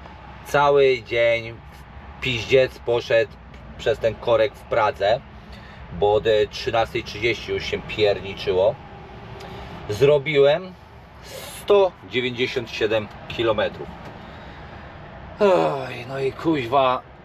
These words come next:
teraz to już na pewno wiem, że w piątek będę bardzo późno w domu.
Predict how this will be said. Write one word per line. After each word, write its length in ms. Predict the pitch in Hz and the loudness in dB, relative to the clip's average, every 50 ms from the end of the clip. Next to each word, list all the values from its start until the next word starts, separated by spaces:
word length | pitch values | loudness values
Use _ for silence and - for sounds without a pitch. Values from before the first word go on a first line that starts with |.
| - - - | -20 -12 0
teraz 320 | - 151 147 147 143 131 - | 2 2 4 4 4 2 2
to 100 | 147 143 | 2 2
już 180 | 135 120 - | 2 2 0
na 100 | 135 127 | -2 -2
pewno 340 | - 143 139 127 117 120 107 | 0 0 0 0 0 -2 0
wiem, 260 | 104 123 127 131 127 | 2 2 2 2 0
że 380 | 107 101 110 110 110 110 110 104 | -2 0 2 4 4 4 4 2
w 80 | - | -2
piątek 580 | - - - 135 131 123 - - 131 123 120 113 - - - - - - - | -4 2 2 2 2 2 0 -2 0 0 0 -2 -6 -14 -16 -16 -16 -2 2
będę 640 | 104 104 104 104 104 107 107 104 104 104 104 - - - - - - - | 2 2 2 0 0 2 2 4 4 2 2 0 -4 -10 -16 -10 -4 0
bardzo 680 | 143 151 165 143 131 120 110 101 90 82 82 98 104 | 2 4 4 2 0 -2 -4 -8 -10 -12 -4 -2 -2
późno 580 | 101 - - 104 104 95 82 80 82 92 90 85 | -2 0 -2 -4 -4 -4 -6 -10 -8 -8 -6 -6
w 60 | 80 | -4
domu. 380 | - 92 85 80 78 78 76 | 0 0 0 0 0 -4 -10